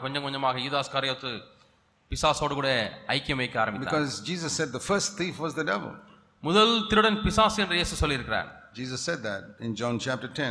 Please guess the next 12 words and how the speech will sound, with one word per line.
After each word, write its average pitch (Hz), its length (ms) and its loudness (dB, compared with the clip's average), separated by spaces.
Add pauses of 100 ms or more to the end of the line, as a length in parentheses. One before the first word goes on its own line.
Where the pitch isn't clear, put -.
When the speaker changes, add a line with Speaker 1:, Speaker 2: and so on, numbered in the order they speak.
Speaker 2:
and 104 140 -2
verse 117 220 -2
ten. 123 100 -2 (100)
He's 123 120 -2
a - 40 4
Speaker 1:
யோவான், 170 280 6
Speaker 2:
thief. - 240 -6 (600)
Speaker 1:
யோவான் 170 280 4
பத்து 175 180 4 (120)
பத்தில் 202 280 4 (280)
பிசாசு 185 340 4 (120)
திருடன் 214 280 6